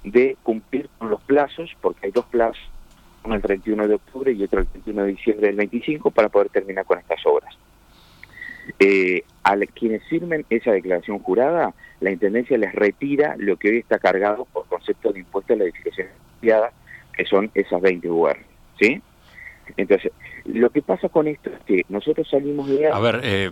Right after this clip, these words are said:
Speaker 2: el oyente, eh, seguramente razona como varios que mandan mensajes diciendo, "Pero la verdad que la están sacando muy barata, ¿por, por qué se quejan?". Ustedes cuando construyeron de manera irregular, sabían que estaban incumpliendo, sabían que, eh, bueno,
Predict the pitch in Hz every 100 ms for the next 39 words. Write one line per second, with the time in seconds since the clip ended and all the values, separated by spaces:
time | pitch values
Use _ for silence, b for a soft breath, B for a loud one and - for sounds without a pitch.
0 | - 104 101 98 139 147 113 - - -
1 | 117 - 101 113 113 120 120 107 90 90
2 | - 147 104 101 107 135 127 113 113 120
3 | 104 92 135 139 120 117 - B B -
4 | 90 85 87 147 196 117 98 98 101 98
5 | 90 87 85 123 147 98 92 - 104 -
6 | - 190 - 156 - 131 - - 139 101
7 | - 80 80 B B B - 90 147 190
8 | - 95 95 95 87 - 90 90 117 160
9 | 196 202 143 107 90 95 117 107 95 90
10 | 85 95 160 214 - - - - 92 160
11 | 143 95 110 92 85 82 80 151 226 -
12 | 98 92 139 104 90 76 B B B -
13 | 98 85 80 80 127 71